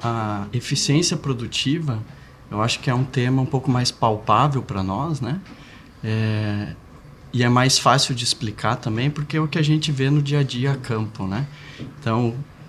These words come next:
como exemplos, né, seria a melhoria da, da conversão alimentar, uma melhora no ganho de peso, ah, uma menor mortalidade, animais mais robustos, né,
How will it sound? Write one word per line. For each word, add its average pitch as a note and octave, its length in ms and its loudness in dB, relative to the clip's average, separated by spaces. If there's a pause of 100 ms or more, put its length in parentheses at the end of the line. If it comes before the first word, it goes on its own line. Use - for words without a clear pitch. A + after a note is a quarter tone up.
(160)
como B2+ 240 6
exemplos, A2 640 2
né, A2 220 0
seria A#2+ 380 2
a - 20 6
melhoria A#2+ 500 4
da, A#2 140 0 (140)
da A2 160 -4
conversão G#2+ 500 0
alimentar, A#2 720 0 (640)
uma A2+ 160 4
melhora A2+ 420 6
no A2+ 120 4
ganho A#2 220 2
de G#2+ 120 -2
peso, B2+ 600 6 (800)
ah, A#2+ 320 2
uma A#2 400 6 (140)
menor B2 420 10
mortalidade, A#2+ 840 6
animais A2+ 340 4
mais A#2 220 4
robustos, A2+ 840 2
né, A#2 280 4